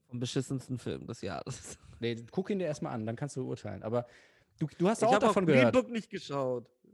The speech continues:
Speaker 1: Ja.
Speaker 2: Wie kann das sein, dass man da nicht davon gehört hat? Das war doch überall wochenlang, „Oh, der Film, der das Kino rettet, imax ist geil.“
Speaker 1: Mein Vater hat auch immer gesagt, man muss nicht in Scheiße greifen, um zu wissen, dass es scheiße ist.
Speaker 2: Ja, aber warum kennt dann nicht mal die Hälfte der Leute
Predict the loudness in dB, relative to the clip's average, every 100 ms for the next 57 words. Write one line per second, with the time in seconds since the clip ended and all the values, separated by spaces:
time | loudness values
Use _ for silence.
0 | -12 -6 -4 -6 -12 _ _ -20 _ -4
1 | 0 2 2 0 -2 -2 -2 -2 -2 0
2 | 0 -2 -4 -4 -2 -2 -2 -4 -8 -8
3 | -6 -6 -6 -6 0 0 2 0 0 -2
4 | -2 -2 0 -2 -2 0 2 2 -2 -2
5 | 0 -2 -4 -4 -2 -2 -2 -4 -6 -4
6 | -2 -2 -2 -6 -12 -8 -4 -2 0 2
7 | 2 2 2 2 2 0 0 0 0 0
8 | -2 -2 -4 -4 -4 -2 0 0 -2 0
9 | 0 0 -4 -4 -4 -4 -2 -2 -2 -4
10 | -4 -2 -2 -2 -4 -4 0 0 0 0
11 | 2 2 2 0 2 2 2 0 0 -2
12 | 2 2 2 0 2 2 0 0 -2 -4